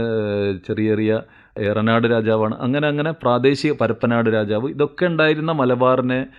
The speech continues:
ഏകീകരിക്കുന്നതിൽ പ്രധാനപ്പെട്ട ഒരു പങ്ക് വഹിച്ചത് ബ്രിട്ടീഷ് ഭരണമാണ്. മറ്റൊന്ന്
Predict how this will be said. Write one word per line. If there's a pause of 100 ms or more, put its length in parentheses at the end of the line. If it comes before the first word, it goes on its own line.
(240)
ഏകീകരിക്കുന്നതിൽ
പ്രധാനപ്പെട്ട
ഒരു
പങ്ക്
വഹിച്ചത്
ബ്രിട്ടീഷ് (420)
ഭരണമാണ്. (160)
മറ്റൊന്ന്